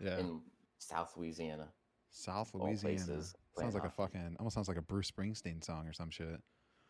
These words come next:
Speaker 1: South
Speaker 2: Mm.
Speaker 1: Louisiana hockey team.
Speaker 2: I think it's just too great of a place in the United States to have a song. I think that's what it is.
Speaker 1: <laughs> South
Speaker 2: It's just too
Speaker 1: Louisiana.
Speaker 2: great.
Speaker 1: You think that's ever
Speaker 2: Yeah.
Speaker 1: been said before?
Speaker 2: No, I'm gonna coin that.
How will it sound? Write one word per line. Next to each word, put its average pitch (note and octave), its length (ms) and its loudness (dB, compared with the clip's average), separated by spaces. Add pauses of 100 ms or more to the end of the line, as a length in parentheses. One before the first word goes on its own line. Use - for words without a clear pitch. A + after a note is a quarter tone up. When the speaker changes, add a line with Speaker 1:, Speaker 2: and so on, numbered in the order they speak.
(360)
Speaker 1:
South F2+ 320 -6
Speaker 2:
Mm. F#2 100 -6
Speaker 1:
Louisiana F#2 720 -4 (340)
hockey F2+ 320 -2
team. F#2+ 300 -4 (100)
Speaker 2:
I - 80 -2
think E3 180 6
it's G#3 100 0
just - 280 0
too C3 280 2
great F2+ 500 6
of F2 180 6
a E2 140 4 (720)
place F2+ 380 4
in E2+ 60 2
the E2 40 2
United D#2+ 160 2
States D#2 200 -4
to - 60 -6
have C#2 200 -4
a C#2+ 60 -2
song. C#2+ 340 -2 (420)
I - 20 2 (140)
think E2+ 160 -2
that's C#2+ 140 -6
what D2 100 0
it C#2+ 100 0
is. C#2+ 240 0
Speaker 1:
<laughs> - 140 0
South - 280 2 (120)
Speaker 2:
It's A2+ 80 6
just G2+ 220 2
too G#2 80 4
Speaker 1:
Louisiana. F#2+ 60 2
Speaker 2:
great. F2 280 8 (220)
Speaker 1:
You - 60 -14
think G3 120 4
that's - 100 4
ever A#2 140 8
Speaker 2:
Yeah. - 80 4
Speaker 1:
been G#2+ 100 6
said A2+ 260 8
before? E3+ 380 8 (1400)
Speaker 2:
No, G2+ 440 6
I'm F2+ 120 8
gonna F#3+ 120 12
coin F#3+ 320 6
that. E3 260 2